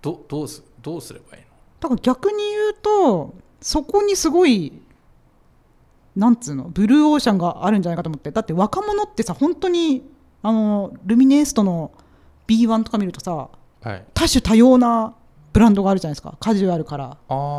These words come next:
Speaker 1: ー。
Speaker 2: エレガントから、
Speaker 1: スイートからね。
Speaker 2: 価格帯はこれぐらいから。
Speaker 1: 量産、量産女子もいる。
Speaker 2: そうそうそう。いろんなものがあるじゃん。
Speaker 1: はいはい。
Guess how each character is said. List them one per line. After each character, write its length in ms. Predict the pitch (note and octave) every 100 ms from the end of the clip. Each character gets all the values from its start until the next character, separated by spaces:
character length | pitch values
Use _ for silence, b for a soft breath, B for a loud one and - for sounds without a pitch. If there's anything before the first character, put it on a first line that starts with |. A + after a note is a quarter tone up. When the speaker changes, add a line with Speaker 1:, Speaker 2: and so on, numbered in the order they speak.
| C#3 C3+ C3
Speaker 1:
ー。 40 |
Speaker 2:
エ 60 | A#3
レ 100 | A3
ガ 160 | F#3 F3
ン 100 | D3
ト 340 | E3 D3 C3 A2+
か 140 | C#3
ら、 240 | D#3+ C#3+ - _
Speaker 1:
ス 180 | - B2+
イ 40 |
ー 60 | A#2+
ト 100 | G#2+
か 120 | -
ら 60 | A2+
ね。 60 |
Speaker 2:
価 60 | F3+
格 360 | A3 - -
帯 120 | G3+ F#3+
は 100 | F#3+
こ 80 |
れ 100 | F#3+
ぐ 80 | G3
ら 60 | F#3+
い 40 |
か 60 | A#2
ら。 80 | E3+
Speaker 1:
量 100 | D#3+ - -
産、 120 | B2+
量 180 | A#2+ A#2
産 200 | A2+ A2
女 120 | G#2+
子 100 | G#2
も 100 | F#2+
い 20 |
る。 60 | F#2+
Speaker 2:
そ 100 | A#3+
う 20 |
そ 100 | G#3+
う 20 | G3
そ 100 | G3
う。 60 |
い 100 | A3+
ろ 160 | D#4 E4+
ん 160 | F4
な 100 | F4
も 120 | E4 D#4+
の 100 | D4
が 140 | G3
あ 60 | G#3+
る 100 | D#3+
じ 80 |
ゃ 60 | D3+
ん。 160 | D3 D3 _ _
Speaker 1:
は 120 | A2 F#2
い 40 | F2
は 80 |
い。 20 | G#2